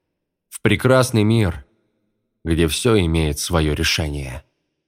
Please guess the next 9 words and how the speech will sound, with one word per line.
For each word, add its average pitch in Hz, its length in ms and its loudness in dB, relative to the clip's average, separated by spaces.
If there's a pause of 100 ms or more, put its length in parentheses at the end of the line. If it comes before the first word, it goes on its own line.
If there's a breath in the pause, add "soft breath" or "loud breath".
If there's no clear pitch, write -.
(880)
Во 92 140 4
втором 160 320 4
часу 143 280 2
мы 139 140 4
с - 80 0
Ариски 113 380 0
уходим 117 420 2
из - 160 -4
школы. 73 540 -2